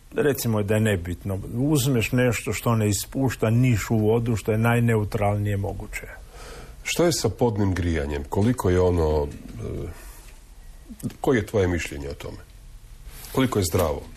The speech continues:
Speaker 1: Ma gle, mi kad pogledamo tu arheološke lokalitete po Istri, vidimo da su rimske vile imale podno grijanje. I da su bili ispod, ispod poda je bilo ložište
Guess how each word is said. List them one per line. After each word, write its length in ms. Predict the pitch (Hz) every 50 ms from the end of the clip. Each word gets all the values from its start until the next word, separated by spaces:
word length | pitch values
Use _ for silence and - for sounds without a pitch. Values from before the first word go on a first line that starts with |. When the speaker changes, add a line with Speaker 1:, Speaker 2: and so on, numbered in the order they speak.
| - - - -
Speaker 1:
Ma 80 | - 101
gle, 160 | 95 - - - -
mi 180 | - 104 101
kad 180 | 92 - 98 90
pogledamo 580 | - 107 101 101 104 107 104 110 104 101 95 90
tu 200 | - - 120 104
arheološke 600 | 104 110 101 - - 110 104 98 - - - 107
lokalitete 840 | 104 101 98 90 - - 104 98 92 - - 117 110 98 - 110 98
po 220 | - - 107 107
Istri, 380 | 110 117 110 - - - 110 110
vidimo 400 | 110 113 101 107 113 107 107 107
da 180 | 98 95 107
su 200 | 98 - - 110
rimske 420 | 104 110 113 113 98 - - - 110
vile 360 | 101 98 110 110 107 104 104
imale 280 | 104 104 104 101 98 92
podno 380 | - - 98 92 80 87 85
grijanje. 600 | 78 - - - - - - - - - - - - - - - - - - - - - - - - - -
I 100 | 107 95
da 160 | 90 - 104 - - -
su 80 | 104
bili 580 | 92 92 107 101 95 95 92 92 90 92 95 - -
ispod, 640 | - 135 131 117 - - - - 107 101 85 - 104 - - -
ispod 460 | 147 131 110 - - - - 104 - -
poda 400 | - 123 113 113 113 104 98 113
je 160 | 107 107 107 101
bilo 340 | 95 101 110 107 101 104
ložište 960 | 104 104 113 117 120 120 101 - 120 107 92 - - - 120 113 113 110 107